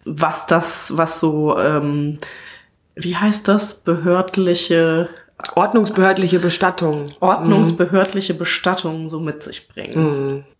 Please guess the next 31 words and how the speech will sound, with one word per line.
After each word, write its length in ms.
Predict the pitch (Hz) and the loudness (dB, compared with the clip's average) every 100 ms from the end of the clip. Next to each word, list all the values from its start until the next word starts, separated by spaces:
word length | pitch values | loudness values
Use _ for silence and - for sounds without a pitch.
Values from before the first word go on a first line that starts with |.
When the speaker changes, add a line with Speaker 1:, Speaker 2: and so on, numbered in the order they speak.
| _ _ _ | _ _ _
Speaker 1:
Aber 540 | - 185 180 175 180 175 | -6 -4 0 2 2 2
das 420 | 160 196 - 160 | 2 0 -4 -4
wird, 440 | 170 175 185 190 - | 2 4 4 2 2
äh, 200 | 175 170 | 2 2
Francis 480 | 170 170 175 165 | 2 2 0 -2
Seeg 300 | - 165 170 | 0 0 0
nachher 380 | 165 156 - 147 | -2 -2 0 2
noch 500 | 151 151 - - - - _ - | 2 0 -2 -8 -14 -20 _ -2
genauer 400 | 165 156 139 151 | 0 2 2 2
erzählen 680 | - - - 139 143 147 160 - | 0 0 0 2 0 -4 -6 -6
in 180 | 147 143 | -2 -2
unserem 1300 | 147 147 147 147 151 139 135 131 131 135 135 139 - | 0 2 2 0 2 2 0 -2 -4 -8 -8 -10 -6
Gesprächsteil. 1120 | - - 156 190 - - - 139 - 143 147 - - - _ - | -6 -2 0 0 -2 -4 -4 -2 -2 -4 -6 -14 -20 -20 _ -12
Speaker 2:
Ich 80 | - | -4
glaub, 140 | 170 165 | 0 2
das 120 | 170 | 2
ist 140 | 175 | 2
sogar, 260 | 202 175 156 - | 2 4 2 0
ähm, 400 | 160 156 156 151 _ - - - _ | 2 2 0 -6 _ -20 -20 -20 _
eine 140 | - 160 | 0 2
Doktorarbeit 760 | 175 196 285 - 139 139 139 | 2 2 2 2 2 2 2
oder, 380 | 156 151 147 143 | 2 4 2 2
oder 180 | 151 143 | 0 0
auf 100 | 127 | 2
jeden 100 | 175 | 0
Fall 140 | 170 | 0
irgendwie 420 | 151 165 160 160 - | 0 0 -2 -2 -4
eine, 220 | 143 151 | -4 -4
eine 180 | 151 151 | -2 0
wissenschaftliche 560 | - 196 135 - 139 | 0 -2 -6 -8 -4
Arbeit. 460 | 82 156 - - | -2 -2 -4 -8